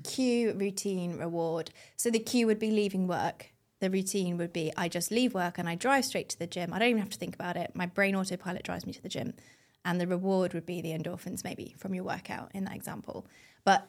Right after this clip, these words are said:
if what you're saying, your routine at the moment is you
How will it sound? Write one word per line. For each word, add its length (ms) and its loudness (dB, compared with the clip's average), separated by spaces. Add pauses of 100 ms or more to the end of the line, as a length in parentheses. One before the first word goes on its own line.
if 220 2
what 140 2
you're 160 2
saying, 260 -2
your 100 -4
routine 420 0
at 60 -6
the 60 -2
moment 340 0
is 460 -4 (320)
you 400 -6